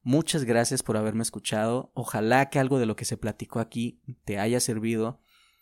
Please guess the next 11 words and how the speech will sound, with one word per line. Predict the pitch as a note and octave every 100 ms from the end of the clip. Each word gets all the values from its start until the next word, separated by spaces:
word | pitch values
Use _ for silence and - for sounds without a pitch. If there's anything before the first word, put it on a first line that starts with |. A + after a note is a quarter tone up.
| _ _ _ _
Estos | - B2+ B2+
solamente | C#3+ B2 B2 A#2
son | B2 A#2+
puntos | A#2+ A#2+ A#2
de | G#2+
vista, | A2+ A#2 C3
no | B2+
son | A#2+ A#2+
la | A2+
verdad | G#2+ G#2+
absoluta. | - - G#2+ B2+ C#3+ C#3+